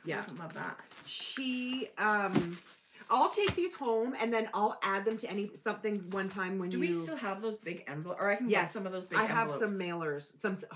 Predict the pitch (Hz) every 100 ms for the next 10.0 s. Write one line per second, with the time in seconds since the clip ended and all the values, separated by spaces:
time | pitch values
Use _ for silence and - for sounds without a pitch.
0 | 151 - 190 185 180 180 175 - - 185
1 | - 170 151 - - - 147 127 98 147
2 | - - - - _ - - - 196 190
3 | 156 143 - - 233 240 240 - 190 202
4 | 190 190 185 190 190 - - 214 170 180
5 | 156 254 339 466 453 392 294 - - -
6 | - - 370 415 359 269 226 - 294 285
7 | 196 202 226 214 196 190 151 131 - -
8 | 208 208 262 285 277 247 233 208 143 -
9 | 104 - _ _ - - 359 480 523 523